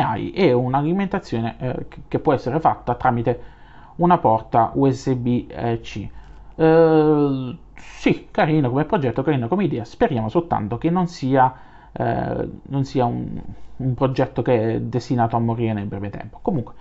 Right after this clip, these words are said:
per ogni unità venduta, eh, Pine sessantaquattro ci fa sapere che dieci dollari verranno donati, donati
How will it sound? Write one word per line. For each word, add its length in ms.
per 140
ogni 400
unità 540
venduta, 880
eh, 460
Pine 200
sessantaquattro 600
ci 160
fa 160
sapere 460
che 340
dieci 320
dollari 400
verranno 560
donati, 720
donati 520